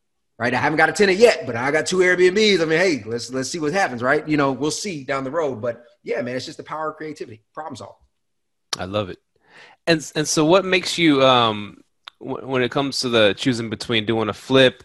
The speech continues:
Speaker 2: or bu-, or holding it or buying a hold, what, what, what's the process in that? What, what, what makes you choose one or the other?
Speaker 1: Absolutely. So, um, I have different, so first and foremost,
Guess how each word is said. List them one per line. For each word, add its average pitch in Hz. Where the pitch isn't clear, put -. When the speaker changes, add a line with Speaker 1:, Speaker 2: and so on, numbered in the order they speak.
Speaker 2:
or 107
bu-, 98
or 101
holding 101
it 90
or -
buying 104
a 95
hold, 101
what, 110
what, 117
what's 127
the 113
process 110
in 90
that? 90
What, 95
what, 104
what 110
makes 107
you 113
choose 98
one 104
or 92
the 90
other? 92
Speaker 1:
Absolutely. 143
So, 147
um, 147
I 190
have 202
different, 185
so 156
first -
and 190
foremost, 147